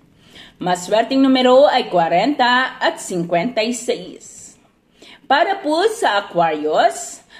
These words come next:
pakikiramdaman mo muna ang iyong sarili kung may pagmamahal ka pa sa kanya.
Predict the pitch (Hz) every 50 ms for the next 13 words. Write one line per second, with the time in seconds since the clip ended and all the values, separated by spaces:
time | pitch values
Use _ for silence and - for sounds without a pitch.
0 | - - _ _ - 359 403 415 415 - - 370 370 339 339 349 311 311 320 320
1 | 311 302 294 269 269 254 254 269 262 262 240 277 285 285 294 302 302 311 302 -
2 | 359 277 269 302 311 330 294 254 202 180 170 175 - 180 180 180 170 170 180 180
3 | 175 165 - - 180 175 175 175 - 165 185 226 233 247 247 - 247 247 247 254
4 | 285 - - - 175 175 - 156 156 156 147 131